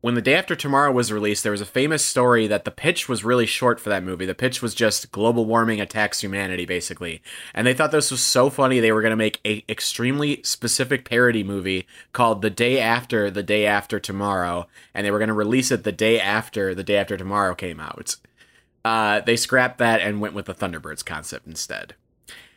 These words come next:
This film is aimed also at the big budget, like, Jerry Bruckheimer movies of, like, the team up team who's gonna, like, save the world kind of thing.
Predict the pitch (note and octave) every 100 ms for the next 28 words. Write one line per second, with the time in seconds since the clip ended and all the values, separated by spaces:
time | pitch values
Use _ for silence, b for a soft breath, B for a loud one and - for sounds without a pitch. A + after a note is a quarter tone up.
0 | B C3 E3 F#3+ F3+ E3+ _ _ - A#2+
1 | B2 C3 B2+ B2+ C3 B2+ B2 G#2 - B2+
2 | C#3 A#2 B2+ B2 A#2 G2+ A2 A2+ G2 A2+
3 | A#2+ C3+ C#3 C#3 C#3+ C#3+ D3+ C#3+ G#2+ F#2
4 | F#2+ - F2+ E2+ - D#3+ E3 D3 A#2 -
5 | _ _ - - C#3+ C#3+ B2 G2 A2+ F#2+
6 | F2 - B2+ C3 A#2 A#2 A2+ G#2+ G2+ G2
7 | F#2+ - E2+ D#2